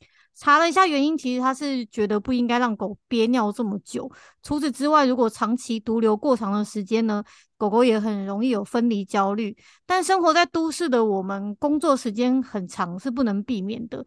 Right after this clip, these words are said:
加上交际应酬啊，或者是坐车，然后再扣掉每天的睡觉时间，其实跟狗相处的时间根本就只剩下几个小时。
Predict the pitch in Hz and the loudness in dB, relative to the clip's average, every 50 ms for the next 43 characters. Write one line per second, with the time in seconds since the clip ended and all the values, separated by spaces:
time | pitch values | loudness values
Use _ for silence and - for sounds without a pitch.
0 | _ _ _ _ _ _ - 277 277 277 302 285 277 262 - 277 262 262 262 277 | _ _ _ _ _ _ 0 2 2 4 4 4 2 2 4 4 2 2 2 0
1 | 277 285 277 247 233 - - 214 185 180 180 190 190 196 190 196 269 262 220 202 | 0 2 2 2 2 2 0 -2 -2 0 0 0 0 0 -2 -4 -6 -6 -6 -6
2 | 247 262 - - 302 240 214 208 - - 233 214 220 220 226 - _ _ _ _ | -8 -10 -8 -4 -2 0 0 0 -2 -2 -2 -2 -2 -2 -4 -8 _ _ _ _
3 | 220 226 247 254 262 254 262 262 247 240 240 - 269 240 247 240 233 220 202 190 | -6 -2 -2 0 0 0 0 0 0 -2 0 -2 -2 0 0 0 -2 -2 -2 -2
4 | 226 247 247 214 208 - 262 226 - 240 220 214 - 220 190 - 240 233 240 247 | -2 0 0 0 0 -2 -2 0 0 0 0 -2 -4 -8 -6 -2 0 0 0 0
5 | - - 285 277 277 254 339 359 349 269 269 214 196 196 - 262 285 294 - 240 | -2 -4 -8 -6 -4 -4 -4 -4 -4 -2 -2 -2 -2 0 0 0 0 0 0 0
6 | 208 202 202 196 - 226 196 226 240 254 277 262 226 214 208 247 220 - 196 170 | 0 0 -2 -2 -6 -4 -2 -2 0 0 0 0 0 0 -2 -2 -4 -4 -6 -4
7 | 214 208 214 233 220 - - 185 - - 208 - - 220 - - - - - 240 | -4 -2 -2 -2 -4 -6 -12 -14 -12 -12 -12 -10 -10 -10 -12 -12 -16 -16 -20 -20